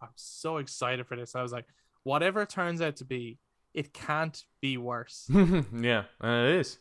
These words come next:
Speaker 1: You know what I mean?
Speaker 2: Or at least
Speaker 1: Than the,
Speaker 2: looks
Speaker 1: than
Speaker 2: like it.
Speaker 1: the, yeah.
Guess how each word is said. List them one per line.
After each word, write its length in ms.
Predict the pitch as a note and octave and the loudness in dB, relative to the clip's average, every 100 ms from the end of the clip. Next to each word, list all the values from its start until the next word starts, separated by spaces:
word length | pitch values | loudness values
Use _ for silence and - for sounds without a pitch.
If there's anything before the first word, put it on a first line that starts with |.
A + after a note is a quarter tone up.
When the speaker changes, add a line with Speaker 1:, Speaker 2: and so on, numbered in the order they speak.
| _ D3 | _ 2
Speaker 1:
You 100 | D3+ | 4
know 60 | |
what 80 | D#3 | 6
I 40 | |
mean? 200 | D#3 G3+ G3+ | 4 0 4
Speaker 2:
Or 80 | A#2 | 4
at 60 | |
least 160 | C#3 D3 | 4 4
Speaker 1:
Than 60 | |
the, 40 | C#3+ | 4
Speaker 2:
looks 120 | D3+ | 4
Speaker 1:
than 100 | C#3+ | 2
Speaker 2:
like 80 | C#3 | 4
it. 280 | C3+ C3 - _ _ _ - | 2 2 -2 _ _ _ 2
Speaker 1:
the, 60 | |
yeah. 140 | E3 | 4